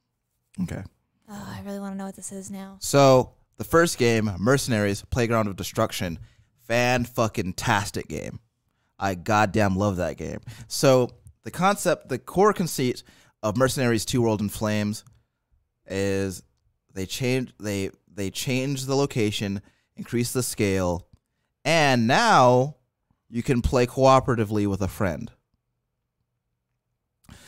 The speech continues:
Speaker 1: That sounds really cool, except for the fact that it's really not. <laughs> And, like,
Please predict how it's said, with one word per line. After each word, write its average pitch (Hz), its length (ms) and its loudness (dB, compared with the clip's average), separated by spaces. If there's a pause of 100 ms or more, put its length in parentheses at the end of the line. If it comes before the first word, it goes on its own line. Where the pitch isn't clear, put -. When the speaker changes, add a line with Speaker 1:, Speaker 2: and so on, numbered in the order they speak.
(160)
Speaker 1:
That 127 160 2
sounds 143 340 4
really 131 220 2
cool, 107 560 0 (1120)
except 123 420 0
for 127 120 -2
the 113 80 0
fact 95 640 -4 (720)
that 98 160 -2
it's 92 140 -8
really 90 200 -4
not. 80 380 -6 (500)
<laughs> - 320 -2 (160)
And, 104 560 2 (760)
like, 120 260 2